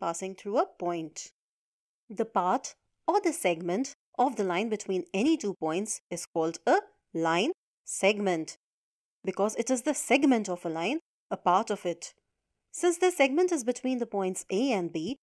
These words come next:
it is represented by writing A B. And when we talk about the line, we write A B with a small bar above it, with double-sided arrows. Or we can also simply write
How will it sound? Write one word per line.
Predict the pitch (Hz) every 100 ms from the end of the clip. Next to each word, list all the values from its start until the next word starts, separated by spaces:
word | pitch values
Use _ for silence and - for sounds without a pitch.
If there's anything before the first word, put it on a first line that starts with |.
| _ _ -
it | 311
is | 330 226
represented | 320 349 269 202 190 180 175
by | 170
writing | 165 160 202 269 359 _ _ 180
A | 170 262 - _ _
B. | 175 208 165 175 _ _ _ _ _ _ -
And | 269
when | 233 339
we | 403
talk | 403 330 330
about | 240 226
the | 190
line, | 165 156 160 302 _ _ -
we | 180
write | 180 349 - -
A | 196 262
B | 185 208 359 _
with | 190 202
a | 277
small | - - 196 220
bar | 151 180 302 -
above | 160 151 185
it, | 165 160 - - _ _ _
with | 269 302 -
double-sided | 180 220 240 180 175 311 - -
arrows. | 165 160 147 147 - _ _ _ _ _
Or | 247 262
we | 285
can | 320 311
also | 381 381
simply | 339 254 233 247
write | 208 202